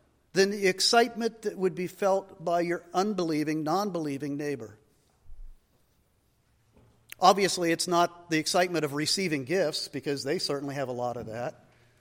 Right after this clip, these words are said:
It's not even the excitement of giving gifts. I know that they have that too. What is it that makes your excitement as you look forward to your Christmas celebration with your family and friends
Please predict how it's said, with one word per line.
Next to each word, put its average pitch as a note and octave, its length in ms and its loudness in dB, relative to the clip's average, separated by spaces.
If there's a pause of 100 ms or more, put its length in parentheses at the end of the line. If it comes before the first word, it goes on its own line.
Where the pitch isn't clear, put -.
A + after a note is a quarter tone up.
(280)
It's - 180 0
not B3 200 8
even C4 280 6
the A3 100 6
excitement A3 480 6
of F#3+ 100 0
giving B3+ 300 0
gifts. B2+ 360 -6
I D3 100 -2
know F3 160 0
that E3+ 160 -4
they F3+ 140 -2
have E3 280 -6
that D#3+ 240 -6
too. A#2+ 360 -8 (1120)
What A#3+ 180 6
is C4+ 220 2
it F3 120 2
that F3+ 160 -6
makes F3+ 380 -2
your G#3 260 0
excitement B2+ 600 -6
as D3+ 160 -6
you E3+ 80 -4
look E3 240 -4
forward E3+ 500 0 (920)
to F3+ 120 -6
your E3 120 2
Christmas G3+ 420 -2
celebration F3 800 -2
with C3+ 140 -8
your D3+ 100 -6
family F3 460 -4
and B2+ 120 -8
friends D3+ 720 -6